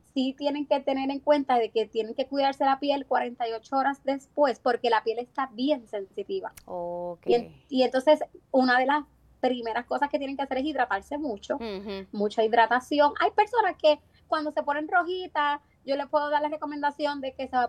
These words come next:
Speaker 1: apliquen aloe vera para calmar, se pueden poner una mascarillita para calmar,
Speaker 2: Ujú.
Speaker 1: cual-, cualquier tipo de, mm,
Speaker 2: De
Speaker 1: de
Speaker 2: hidrata-
Speaker 1: alternativa que sea para calmar la piel.
Speaker 2: Ujú, ok. E
Speaker 1: Exacto.
Speaker 2: hidratación, ¿verdad? Alguna
Speaker 1: Hidratación, sí, mucha
Speaker 2: alguna,
Speaker 1: hidratación.
Speaker 2: alguna mascarilla hidratante, suavecita.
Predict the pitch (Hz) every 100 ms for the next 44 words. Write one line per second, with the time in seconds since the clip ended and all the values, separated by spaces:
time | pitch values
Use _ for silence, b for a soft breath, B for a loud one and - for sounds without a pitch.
0 | - 233 240 240 247 233 226 214 214 247
1 | 269 262 254 240 233 220 208 202 196 202
2 | 208 240 247 247 247 247 247 247 _ b
3 | _ 240 233 220 220 220 208 196 - 220
4 | 202 208 214 202 196 202 196 185 202 220
5 | 226 226 233 226 196 175 247 240 - 262
6 | 254 269 254 294 302 294 294 285 277 262
7 | 254 240 220 202 214 247 254 240 277 277
8 | 294 277 262 254 254 247 233 220 208 202
9 | 202 202 202 202 196 202 180 196 190 -
10 | - - 247 233 226 226 - 254 240 214
11 | 214 220 214 214 220 180 294 277 254 240
12 | 226 226 220 - 247 247 254 - 247 214
13 | 214 247 247 247 269 294 285 254 254 247
14 | 240 226 226 240 254 240 226 214 202 175
15 | 240 277 262 247 233 190 185 262 262 247
16 | 233